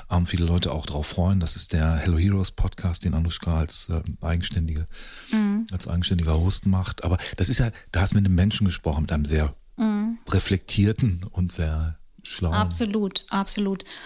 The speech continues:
Speaker 2: Und, ähm, also wenn ich jetzt mal, äh, das Ganze auf Samuel Koch beziehe, kann ich nur sagen, er als wirklich querschnittsgelähmter Mensch, der auf hundertprozentige Hilfe und Unterstützung angewiesen ist,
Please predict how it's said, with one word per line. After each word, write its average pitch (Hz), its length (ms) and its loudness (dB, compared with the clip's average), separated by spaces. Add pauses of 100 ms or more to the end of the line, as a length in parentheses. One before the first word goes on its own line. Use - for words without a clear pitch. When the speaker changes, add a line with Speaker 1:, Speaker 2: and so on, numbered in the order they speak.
(300)
Speaker 2:
Und, 214 320 0
ähm, 202 480 0
also 208 160 -2
wenn 214 80 2
ich 214 80 -4
jetzt 208 240 -4
mal, 190 220 2 (180)
äh, - 140 -10 (180)
das 190 180 -6
Ganze 190 300 -4
auf 180 160 -10
Samuel 185 400 -2
Koch 269 260 -2
beziehe, 196 440 -6
kann 196 160 -4
ich 190 140 -6
nur 190 100 -4
sagen, 180 680 -2 (160)
er 220 480 -2 (240)
als - 440 -6
wirklich 104 380 -8
querschnittsgelähmter 190 1400 -2
Mensch, 190 580 -2 (380)
der 196 160 -4
auf 185 220 -8
hundertprozentige 214 800 0
Hilfe 220 320 0
und 190 60 -2
Unterstützung 196 520 -2
angewiesen 190 540 0
ist, 180 240 -6